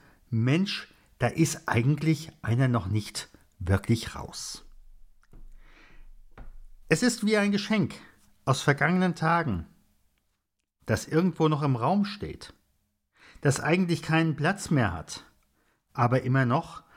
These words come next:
und gerade zu dem Moment, wo man's gar nicht haben will, einem auf die Füße fällt. Es kann nicht Geschichte werden.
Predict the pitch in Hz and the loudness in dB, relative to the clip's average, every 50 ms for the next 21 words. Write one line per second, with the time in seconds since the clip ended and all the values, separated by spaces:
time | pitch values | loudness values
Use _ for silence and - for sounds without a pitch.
0 | - - - - 139 131 - 147 160 170 165 165 - 175 165 160 151 147 139 135 | -20 -12 0 2 2 2 4 2 2 2 2 2 2 2 2 4 2 2 2 2
1 | 151 190 196 - 170 165 165 160 151 - - - 156 170 202 214 208 - 180 185 | 2 0 0 0 0 2 4 2 2 0 0 0 2 2 2 2 0 0 2 2
2 | 190 156 110 90 87 73 71 - - _ _ _ _ _ _ _ _ _ _ _ | 2 0 -2 -6 -6 -10 -10 -12 -16 _ _ _ _ _ _ _ _ _ _ _
3 | _ _ _ _ _ _ _ _ _ _ _ _ _ _ _ _ _ - 127 135 | _ _ _ _ _ _ _ _ _ _ _ _ _ _ _ _ _ -2 0 2
4 | 143 143 143 - 160 - - 151 139 - - - - - - - - - _ _ | 2 2 0 -2 -2 -2 -2 -6 -6 -6 -10 -12 -12 -12 -12 -16 -20 -20 _ _
5 | _ _ _ _ _ _ _ _ _ _ _ _ _ _ _ _ _ _ _ _ | _ _ _ _ _ _ _ _ _ _ _ _ _ _ _ _ _ _ _ _
6 | - - - - - 170 190 202 202 - - 190 - - - 208 - - 131 98 | -12 -10 -6 -2 0 2 2 2 0 0 -4 -4 -2 -2 -2 -4 0 -2 -2 -2
7 | 90 76 71 69 - - - | -2 -6 -8 -10 -12 -14 -16